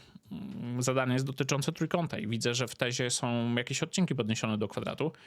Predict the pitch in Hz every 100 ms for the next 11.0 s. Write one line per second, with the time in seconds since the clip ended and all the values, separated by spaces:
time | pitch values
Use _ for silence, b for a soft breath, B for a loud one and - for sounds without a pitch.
0 | B B B 220 247 220 226 - 214 185
1 | 185 160 143 - 147 135 131 131 131 117
2 | 113 123 - 127 127 110 110 131 185 185
3 | 180 - - 113 123 123 135 127 127 -
4 | 123 - 110 104 135 110 107 - - 120
5 | 113 - 120 - - - - B B B
6 | B B 208 208 240 277 254 240 254 247
7 | 190 - 180 156 160 151 120 131 170 -
8 | 143 135 147 143 123 123 120 - 123 131
9 | 135 123 131 120 117 117 117 117 113 110
10 | - 127 120 113 110 - B - 113 107